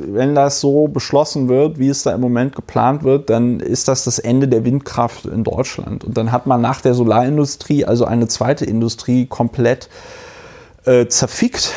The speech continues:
Und zwar einfach nur deswegen, weil einem die, weiß ich nicht, großen Energiebetreiber in den Ohren hängen.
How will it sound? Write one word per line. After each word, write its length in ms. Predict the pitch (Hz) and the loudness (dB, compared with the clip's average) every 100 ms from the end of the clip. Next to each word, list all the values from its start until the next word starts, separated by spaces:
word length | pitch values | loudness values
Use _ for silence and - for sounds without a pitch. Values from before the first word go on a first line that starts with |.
| - | -10
Und 220 | - 135 | -4 -2
zwar 400 | 135 - 139 131 | -2 0 2 2
einfach 320 | 120 127 143 131 | 2 0 0 0
nur 140 | 135 | 0
deswegen, 880 | 104 107 - 110 110 110 110 98 98 | 2 0 0 0 2 2 0 0 -2
weil 280 | 104 110 | 0 0
einem 500 | - 101 107 107 107 | 0 0 2 4 2
die, 420 | 107 104 104 107 71 | 2 0 2 2 2
weiß 260 | 98 110 | 2 2
ich 160 | 104 - | 0 -2
nicht, 340 | 110 110 - | -2 -2 -6
großen 420 | - 110 135 127 113 | -2 0 2 0 0
Energiebetreiber 1300 | 107 107 107 117 131 101 - - 98 98 101 110 - | 2 2 2 2 0 -2 -4 -2 0 2 2 2 0
in 160 | - 107 | 0 0
den 120 | 110 | 2
Ohren 280 | 85 113 101 | 2 0 0
hängen. 300 | 101 - | -6 -10